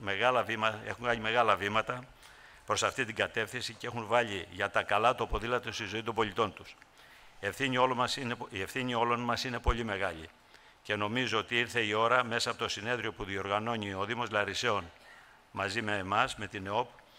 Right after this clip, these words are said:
να γίνουν σημαντικές προτάσεις και στη συνέχεια να πάρθουν αποφάσεις για την ανάπτυξη της ποδηλασίας και την καλύτερη προβολή της. Έτσι, μέσα από τις ομιλίες και τα συμπεράσματα που θα προκύψουν, πιστεύω θα έρθουν ακόμα περισσότεροι άνθρωποι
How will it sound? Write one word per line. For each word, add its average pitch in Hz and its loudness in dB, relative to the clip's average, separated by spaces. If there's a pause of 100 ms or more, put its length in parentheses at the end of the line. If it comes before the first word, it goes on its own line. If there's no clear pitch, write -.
(180)
να 104 0
γίνουν 123 0
σημαντικές 107 -2
προτάσεις 113 -2
και - -8
στη 107 -10
συνέχεια 123 -4
να 107 -2
πάρθουν 117 -4
αποφάσεις 110 -4
για 107 -6
την 101 -8
ανάπτυξη 110 -4
της - -14
ποδηλασίας 104 -4 (280)
και 104 -6
την 101 -14
καλύτερη 117 -4
προβολή 110 0
της. - -14 (720)
Έτσι, 117 2
μέσα 117 -2
από 107 -2
τις - -10
ομιλίες 110 -2
και 113 -4
τα 101 -4
συμπεράσματα 104 0
που - -20
θα 101 -2
προκύψουν, 117 -6
πιστεύω 110 -2
θα 110 0
έρθουν 110 2
ακόμα 117 2
περισσότεροι 110 -2
άνθρωποι 101 -2